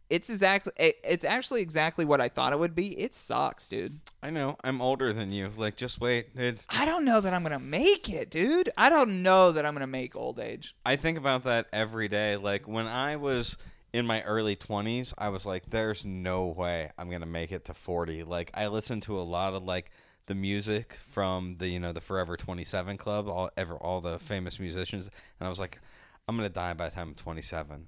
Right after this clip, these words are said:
Speaker 2: And then I got
Speaker 1: Mm-hmm.
Speaker 2: to twenty-seven, I had my kids, and I was like,
Speaker 1: I got another year.
Speaker 2: "I'm still going. I'm still
Speaker 1: <laughs>
Speaker 2: chugging along." And I was like, "Well, we'll see how thirty looks." And now, on the back half of thirty and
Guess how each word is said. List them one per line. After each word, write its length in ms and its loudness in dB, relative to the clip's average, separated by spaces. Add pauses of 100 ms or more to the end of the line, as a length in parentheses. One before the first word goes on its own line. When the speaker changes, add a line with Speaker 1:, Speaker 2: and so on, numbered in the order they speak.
(140)
Speaker 2:
And 100 -6
then 80 -2
I 60 -2
got 180 0
Speaker 1:
Mm-hmm. 80 -6
Speaker 2:
to 80 -10
twenty-seven, 760 -6
I 60 -12
had 220 -6
my 80 -6
kids, 440 -6
and 80 -12
I 140 -8
was 140 -10
like, 320 -6 (400)
Speaker 1:
I 80 0
got 160 2
another 280 0
year. 320 -2 (220)
Speaker 2:
"I'm 80 0
still 240 4
going. 420 2 (140)
I'm 100 -6
still 260 6
Speaker 1:
<laughs> 80 -2
Speaker 2:
chugging 240 4
along." 360 2
And 80 -2
I 80 0
was 160 -2
like, 200 0
"Well, 180 4
we'll 100 0
see 180 -2
how 120 -2
thirty 340 -6
looks." 460 -8 (160)
And 120 -2
now, 380 2 (500)
on 100 4
the 60 2
back 360 2
half 420 -4
of 280 -4
thirty 720 -2
and 460 -8